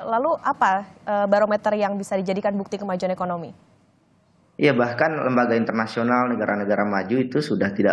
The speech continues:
Speaker 2: lagi bergantung pada indikator P D B, karena P D B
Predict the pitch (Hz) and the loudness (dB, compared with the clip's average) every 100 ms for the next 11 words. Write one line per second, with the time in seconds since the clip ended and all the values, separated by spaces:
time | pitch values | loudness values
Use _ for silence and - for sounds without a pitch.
0 | 85 101 110 101 95 92 87 104 101 92 | 2 2 0 0 0 0 -2 -2 0 0
1 | 87 87 87 85 85 - 87 90 82 82 | 0 0 -2 -2 -2 -2 0 0 0 0
2 | 95 123 123 117 101 92 | 0 0 0 0 2 2